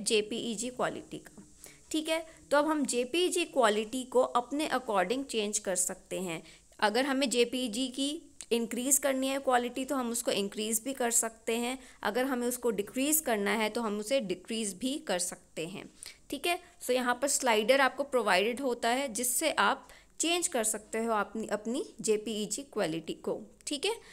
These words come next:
So इस तरीके से आप क्या करोगे, वहाँ पर जो भी आपको जे पी ई जी की क्वालिटी चाहिए, उसको सेट कर सकते हो। And after that you can click on OK। जैसे हम ओके पर क्लिक करते हैं, तो हमारी जो भी पब्लिश सेटिंग्स हैं,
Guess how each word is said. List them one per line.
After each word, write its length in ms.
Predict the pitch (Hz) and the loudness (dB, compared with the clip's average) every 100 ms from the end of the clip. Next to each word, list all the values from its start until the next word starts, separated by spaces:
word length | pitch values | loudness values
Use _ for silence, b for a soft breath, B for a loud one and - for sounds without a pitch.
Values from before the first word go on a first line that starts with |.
| B B | B B
So 160 | - - | -2 0
इस 260 | 302 320 | 0 0
तरीके 380 | 330 277 269 262 | 2 2 2 2
से 180 | 269 302 | 2 2
आप 400 | - 214 - - - | 2 4 2 -2 -8
क्या 140 | - 240 | -2 0
करोगे, 460 | 240 240 233 269 466 B B - | 2 2 2 0 -4 B B -4
वहाँ 280 | 233 240 - | 2 4 4
पर 80 | 285 | 2
जो 220 | 208 277 | 4 2
भी 140 | 277 415 | 4 4
आपको 320 | 269 277 269 | 2 2 0
जे 160 | 240 | 0
पी 180 | 240 247 | 0 -2
ई 40 | 233 | -4
जी 140 | 240 | -4
की 120 | 240 | -6
क्वालिटी 500 | 247 233 208 202 240 | -4 0 0 0 -4
चाहिए, 540 | 254 220 190 233 226 190 - | -2 0 0 -2 -2 -2 -2
उसको 260 | 226 - | -4 -2
सेट 300 | 254 - 277 | 0 0 0
कर 160 | - 254 | 0 -2
सकते 440 | 247 262 - 226 | 0 -2 -6 -6
हो। 200 | 247 254 - | -4 -4 -4
And 160 | 214 202 | -6 -2
after 300 | 190 196 269 226 | -4 -2 -4 0
that 160 | 269 285 B B - | -2 -4 B B -10
you 100 | 233 | 0
can 140 | 254 254 | 2 2
click 320 | 302 349 339 | -2 -2 2
on 160 | 294 254 202 | 2 2 -4
OK। 340 | 185 - 202 294 B B - | -6 -4 -4 -4 B B -2
जैसे 300 | 226 226 285 | 0 2 0
हम 120 | 285 | 0
ओके 360 | 226 208 208 233 | 0 -2 -2 -4
पर 140 | 240 247 | -2 -6
क्लिक 320 | 247 285 311 | -2 -4 -2
करते 360 | 202 170 - 175 | -2 -2 -4 -4
हैं, 200 | 233 320 - | -4 -8 -8
तो 100 | 240 | -4
हमारी 460 | 240 240 208 202 262 | -2 -2 0 0 0
जो 180 | 220 233 | 2 0
भी 120 | 254 | 0
पब्लिश 420 | 392 269 202 202 208 | 0 0 -2 -2 -2
सेटिंग्स 480 | 196 - 185 196 | -2 -2 -4 -4
हैं, 180 | 240 339 | -4 -4